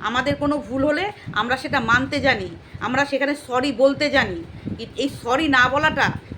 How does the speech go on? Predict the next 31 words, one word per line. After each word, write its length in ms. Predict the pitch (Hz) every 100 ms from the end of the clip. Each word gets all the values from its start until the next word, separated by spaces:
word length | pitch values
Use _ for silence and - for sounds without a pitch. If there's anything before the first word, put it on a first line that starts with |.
| -
সরি 240 | 254 262 254
না 200 | 240 254
চাওয়াটা, 440 | 330 339 330 285 196 -
এটা 200 | - 262
তোমার 240 | 285 277 285
অডাসিটি, 640 | - 214 262 262 302 180 170 - -
এটা 200 | 226 269
তোমার 260 | 269 262 277 -
সুপিরিয়রিটি 440 | 320 370 370 359
কমপ্লেক্স। 520 | 311 320 285 254 - - - - -
এখান 220 | 226 277
থেকে 200 | 277 277
বেরিয়ে 380 | 254 240 254 302
এসে 200 | 320 370 427 - -
মনুষ্য 480 | 202 285 330 - 311
জীবনে 300 | 262 262 285
ফিরে 220 | 285 294
এসো, 340 | 302 302 370 415 - - - - 196 -
পায়ের, 300 | 233 262 277 240 - 190
ধরতিতে 460 | - 262 262 359 370
পা 220 | 370 277
রাখো, 400 | 254 220 196 156 - - - - - - -
ধরতিতে 560 | 202 277 277 359 370 403 392
পা 180 | 240
রাখো, 300 | 226 190 - - - - - -
ঠিক 120 | 262
আছে? 240 | 359 480 392 - - - - - -
একটু 180 | - 330
ধরতিতে 520 | 220 240 - 330 349
পা 200 | - 254
রাখো। 380 | 269 285 392 466